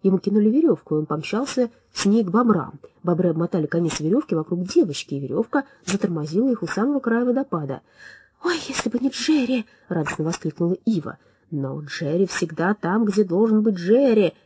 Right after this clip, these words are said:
весело возразил учитель. Какой-то странный звук раздался у них над головой. «Верёвка!» — крикнул учитель. «Она не выдержит нас троих!» «Держись за неё, учитель!» — крикнула Ива. «Вцепись зубами и держись!» «А ты?»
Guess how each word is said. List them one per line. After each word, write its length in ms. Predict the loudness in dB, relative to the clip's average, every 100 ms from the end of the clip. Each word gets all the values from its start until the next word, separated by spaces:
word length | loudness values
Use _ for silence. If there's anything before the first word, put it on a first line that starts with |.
| -4
весело 300 | -2 -2 -4
возразил 400 | -2 -4 -2 -4
учитель. 460 | -4 -6 -8 -12 _ _ _ _
Какой-то 300 | -2 4 4
странный 320 | 6 4 6 6
звук 300 | 4 0 0
раздался 440 | 0 2 0 0
у 40 |
них 140 | 0 0
над 120 | -4
головой. 520 | 0 0 0 0 0 _ _ _ _ -20
«Верёвка!» — 580 | -14 -2 0 2 2 0 _ 2
крикнул 320 | 2 4 2
учитель. 340 | 2 0 -2 -4
«Она 160 | 0
не 100 | 4
выдержит 380 | 10 12 12 8
нас 140 | 4
троих!» 460 | 2 6 6 6 0 _ _ _ -8
«Держись 560 | -6 -6 -4 0 2
за 80 | 2
неё, 220 | 4 6
учитель!» — 500 | 6 6 4 6 2 0 _ -2
крикнула 360 | -2 2 0
Ива. 260 | 2 2 0
«Вцепись 440 | 4 6 8 8
зубами 380 | 8 8 8 8
и 40 |
держись!» 500 | 10 8 10 10 8 -2 _ _
«А 260 | -16 -12 -10 -2
ты?» 380 | 4 6 4